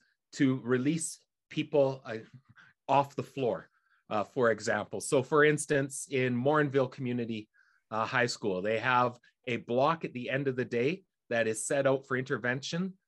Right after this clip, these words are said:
time for students, tutorials that they can attend. Um, but then what they do is on Tuesdays, for instance, the math department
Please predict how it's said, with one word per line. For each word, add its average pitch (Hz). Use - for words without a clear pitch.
time 160
for 147
students, 151
tutorials 143
that 127
they 131
can 127
attend. 139
Um, 113
but 127
then 147
what 143
they 139
do 135
is 123
on 117
Tuesdays, 160
for 131
instance, 127
the 139
math 139
department 92